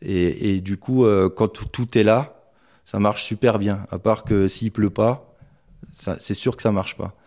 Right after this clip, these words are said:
Et donc, euh, nous, on n'irrigue pas ici. Les céréales, euh, normalement, ça ne s'irrigue pas, hein. Les céréales, ça vient de Mésopotamie, hein. C'est, c'est pas des coins où il fait forcément du, hein, c'est pas l'Angleterre.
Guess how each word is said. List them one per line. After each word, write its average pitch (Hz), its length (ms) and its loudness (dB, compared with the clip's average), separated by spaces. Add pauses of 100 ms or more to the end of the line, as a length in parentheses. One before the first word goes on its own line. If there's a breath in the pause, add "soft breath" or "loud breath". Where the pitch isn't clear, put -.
(380 loud breath)
Et 101 120 0
donc, 107 320 0
euh, 98 560 2
nous, 127 380 2
on 117 60 2
n'irrigue 98 340 0
pas 127 340 -2
ici. 117 380 -8 (360 loud breath)
Les 101 140 -6
céréales, 113 440 0
euh, 90 340 -2
normalement, 95 460 -4
ça 104 160 -8
ne 92 60 -4
s'irrigue 101 360 -2
pas, 107 140 2
hein. 117 140 4
Les 98 80 2
céréales, 104 400 0
ça - 120 0
vient 92 140 0
de 92 60 2
Mésopotamie, 98 720 2
hein. 92 100 -4
C'est, 87 400 -6 (440 loud breath)
c'est - 140 -18
pas - 100 -2
des 92 140 0
coins 101 260 -2
où 98 80 2
il 90 60 0
fait 90 300 -6
forcément 98 720 -4
du, 104 320 -12 (280)
hein, 95 80 -8 (280)
c'est - 160 -12
pas - 100 0
l'Angleterre. 95 560 2